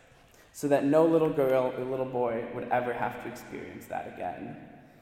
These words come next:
It's the story of someone dealt a savage, crushing blow that should wring the life from them, but doesn't, because they choose not to let it. We live in a world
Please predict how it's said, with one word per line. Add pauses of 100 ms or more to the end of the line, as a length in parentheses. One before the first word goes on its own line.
(340)
It's
the
story
of
someone
dealt
a
savage, (120)
crushing
blow (400)
that
should
wring
the
life
from
them,
but
doesn't, (400)
because
they
choose
not
to
let
it. (1160)
We
live
in
a
world